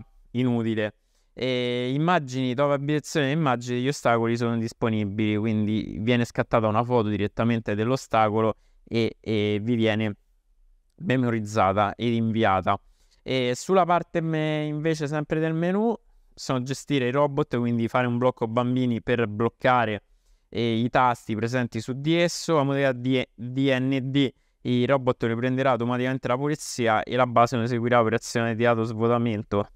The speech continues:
Eh, diciamo che riparte in automatico l-, l'intera pulizia. Modalità di prevenzione di collisione, la luce di riempimento, il controllo remoto e trovare il robot. A me una volta mi è successo che il robot si era incastrato sotto al divano, non lo trovavo,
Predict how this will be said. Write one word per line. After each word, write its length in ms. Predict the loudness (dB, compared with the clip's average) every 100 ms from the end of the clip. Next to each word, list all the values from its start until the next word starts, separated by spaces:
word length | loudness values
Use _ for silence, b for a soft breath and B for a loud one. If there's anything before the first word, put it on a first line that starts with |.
| -14
Eh, 360 | -6 -4 -2 -2
diciamo 300 | -2 0 0
che 60 |
riparte 500 | 0 2 2 2 -6 -6 _ _
in 180 | -2 0
automatico 500 | 2 2 0 0 0
l-, 200 | 0 0
l'intera 360 | -2 0 0
pulizia. 640 | 0 -2 -4 -4 0 0 -2 _ _
Modalità 320 | -6 -2 0
di 60 | 0
prevenzione 420 | -2 -4 -4 -2
di 60 | 0
collisione, 480 | 0 0 0 0
la 80 | 0
luce 360 | 0 -2 -4 -8 _ _ _ -2
di 60 |
riempimento, 720 | 2 2 2 0 0 0 -2 -6
il 80 |
controllo 440 | -2 -4 0 0 0
remoto 640 | -2 -2 -2 0 0 0 -2
e 220 | -4 -4
trovare 400 | -2 0 2 2
il 60 | -2
robot. 840 | -2 -4 -4 -6 -4 -4 -4 -8
A 120 | -6
me 160 | -2 -2
una 180 | 0 0
volta 240 | -2 -2
mi 60 | -6
è 20 |
successo 460 | -6 -10 -10 -6 -4
che 60 |
il 40 | 0
robot 480 | 0 0 -6 -8
si 140 | -6 -2
era 80 | -2
incastrato 520 | -2 -6 0 -2 -2
sotto 240 | -8 -4 -4
al 100 | -2
divano, 280 | -2 0
non 220 | -2 -2 0
lo 120 | 0
trovavo, 560 | 0 0 2 2 0